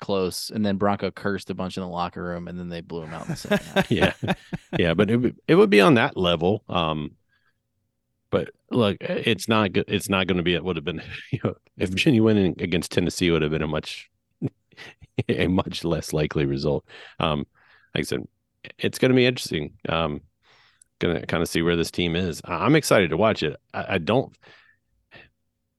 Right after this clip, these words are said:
Speaker 2: if Virginia protects the ball, I, I don't think they'll get blown out. Um, now I th-, think they'll win.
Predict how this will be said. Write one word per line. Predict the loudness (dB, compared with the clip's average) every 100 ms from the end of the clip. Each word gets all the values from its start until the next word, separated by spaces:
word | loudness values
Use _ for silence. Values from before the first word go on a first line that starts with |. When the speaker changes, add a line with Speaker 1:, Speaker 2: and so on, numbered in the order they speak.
| _ -4
Speaker 2:
if | 0
Virginia | 4 6 6
protects | 4 -2 0 0 2
the | 4
ball, | 6 4
I, | 0 -6
I | -8
don't | -2 0 0
think | 0 0 2
they'll | 0
get | 0 -2
blown | -2 -2 -4
out. | -8 -12 _ _ _
Um, | -4 -4 -4 -10 -18 _ _ _ _ _ _ _ _
now | -2 -2
I |
th-, | -2 -6 -4
think | -4 -2
they'll | -2 -2
win. | 0 -2 -4 -12